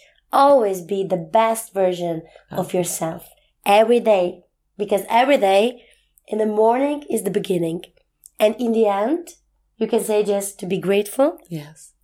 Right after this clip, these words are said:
Speaker 1: And say, "How can tomorrow be me, the
Speaker 2: Right.
Speaker 1: best version of
Speaker 2: I
Speaker 1: myself?"
Speaker 2: agree.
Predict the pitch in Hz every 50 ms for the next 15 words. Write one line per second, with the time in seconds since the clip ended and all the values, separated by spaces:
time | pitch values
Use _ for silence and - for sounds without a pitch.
0 | _ _ - 220 208 208 214 220 214 - - 233 226 233 233 233 - - - _
1 | _ - - - 311 349 339 - 330 277 254 254 - - - 208 202 208 240 285
2 | 294 240 190 175 156 185 185 185 175 - - _ _ _ - 190 202 220 226 214
3 | 190 165 175 - - 165 180 165 156 156 180 180 175 165 156 156 175 170 - 160
4 | 160 - - _ _ _ _ _ - 170 160 160 156 151 156 156 160 151 147 156
5 | 156 -